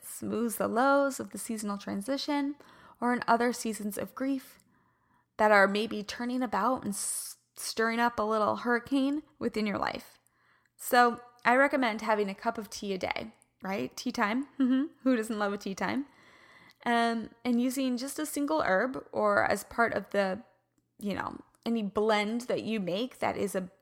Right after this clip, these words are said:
breathe motion type bre-, blend, you can get some,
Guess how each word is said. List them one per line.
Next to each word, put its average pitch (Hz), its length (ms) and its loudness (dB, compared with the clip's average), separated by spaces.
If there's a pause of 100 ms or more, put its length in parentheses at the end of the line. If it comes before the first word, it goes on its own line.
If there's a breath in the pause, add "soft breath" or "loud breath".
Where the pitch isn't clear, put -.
(160)
breathe 202 500 -4 (180)
motion 196 380 -4
type 196 320 -8
bre-, 202 120 0 (160)
blend, 208 460 0
you 208 60 -8
can 196 220 -6 (720 loud breath)
get 233 240 2
some, 196 440 -2